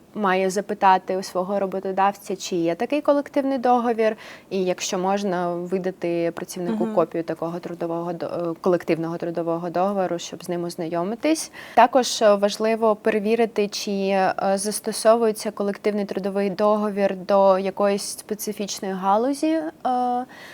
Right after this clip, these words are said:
Speaker 1: наприклад, е, це може бути м'ясна промисловість, садівництво або будівництво, неважливо. Е, колективний трудовий договір може відрізнятися від, е, юридичних домовленостей, але лише якщо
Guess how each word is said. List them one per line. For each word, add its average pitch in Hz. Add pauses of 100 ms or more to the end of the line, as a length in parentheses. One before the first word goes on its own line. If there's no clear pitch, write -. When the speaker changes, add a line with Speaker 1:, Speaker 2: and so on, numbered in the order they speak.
(260)
Speaker 1:
наприклад, 202 (120)
е, 190
це 196
може 180
бути 170 (320)
м'ясна 196
промисловість, 220
садівництво 180
або 160
будівництво, 180
неважливо. 208 (360)
Е, 202
колективний 262
трудовий 226
договір 240
може 220
відрізнятися 208
від, 190
е, 190
юридичних 202
домовленостей, 208
але 208 (540)
лише 233
якщо 202